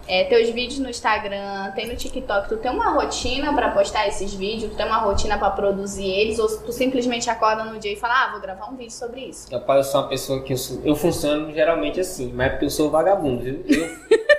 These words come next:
Speaker 2: <laughs> você quer ser artista, não seja desse jeito. Se você quer ser um artista, se você quer crescer, se você quer, quer,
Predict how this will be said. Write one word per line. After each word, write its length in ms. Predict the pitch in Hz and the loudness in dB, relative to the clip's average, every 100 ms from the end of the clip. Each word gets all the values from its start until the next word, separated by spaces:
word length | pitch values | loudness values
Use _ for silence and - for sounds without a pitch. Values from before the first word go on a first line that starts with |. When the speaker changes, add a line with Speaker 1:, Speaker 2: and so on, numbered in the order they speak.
| - 605 622 640 - | 4 0 2 -2 -2
Speaker 2:
<laughs> 0 | |
você 200 | 139 185 | 2 2
quer 160 | 208 | 2
ser 160 | 202 214 | 0 2
artista, 420 | 190 - 196 - | 2 0 -4 2
não 200 | 571 233 | 4 6
seja 800 | - - - 196 202 - - 302 285 294 - - - | 4 6 4 6 4 2 2 0 0 -6 -8 -10 0
desse 400 | 165 196 240 214 | 2 2 0 -2
jeito. 580 | 185 185 170 - - - - - - - - | 2 4 2 -2 -6 -8 -18 -20 -20 -20 -20
Se 100 | - | -14
você 240 | 147 147 160 | -10 -4 0
quer 160 | 170 | 2
ser 240 | 165 175 170 | 2 0 0
um 60 | |
artista, 520 | 170 170 170 156 156 302 | 2 2 2 -2 -2 -2
se 60 | |
você 260 | 147 147 165 | -2 0 0
quer 180 | 175 175 | 0 0
crescer, 560 | 185 185 185 156 151 143 | 4 4 2 -2 -2 -2
se 100 | 135 | -6
você 320 | 139 135 143 | -12 -8 -10
quer, 540 | - 160 156 151 - | -4 -2 2 0 0
quer, 680 | - 143 147 143 135 - - | 0 2 4 4 2 -2 -12